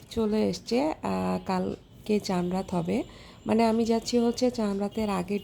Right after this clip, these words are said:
দিন। তো, আহ, শপিং মলে কোথায় যাব চিন্তা করতে করতে ভাবলাম যে চায়না টাউনের দিকেই যাই, কারণ এই সাইডটা এখনও যাওয়া হয়নি। তো এই যে চায়না টাউনে গেলাম, চায়না টাউনে দেখলাম মোটামুটি মানুষজন ভালোই ভিড়।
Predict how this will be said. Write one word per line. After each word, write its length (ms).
দিন। 200
তো, 440
আহ, 300
শপিং 360
মলে 440
কোথায় 260
যাব 260
চিন্তা 280
করতে 260
করতে 320
ভাবলাম 320
যে 100
চায়না 340
টাউনের 380
দিকেই 360
যাই, 220
কারণ 240
এই 120
সাইডটা 380
এখনও 360
যাওয়া 280
হয়নি। 360
তো 300
এই 80
যে 140
চায়না 360
টাউনে 400
গেলাম, 380
চায়না 360
টাউনে 800
দেখলাম 400
মোটামুটি 640
মানুষজন 580
ভালোই 400
ভিড়। 340